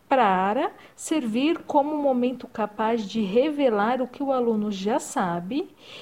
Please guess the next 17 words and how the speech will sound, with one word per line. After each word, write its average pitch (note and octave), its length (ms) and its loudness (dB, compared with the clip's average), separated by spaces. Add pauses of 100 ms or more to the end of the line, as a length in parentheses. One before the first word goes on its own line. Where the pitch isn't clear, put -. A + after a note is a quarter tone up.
(140)
e C#4+ 200 2
os F4+ 140 -2
caminhos C#4+ 800 -2
que - 120 -8
percorreu A3+ 720 2
para B3 300 -2
alcançar C4 680 -2
o D#4+ 40 -4
conhecimento D4 960 -8
demonstrado. F3 920 -6 (540)
Quais G4 600 0
pontos A#3 640 0
o A3 120 4
aluno B3 360 2
ainda C#4+ 440 0
não F#3+ 180 2
sabe F#3+ 680 -6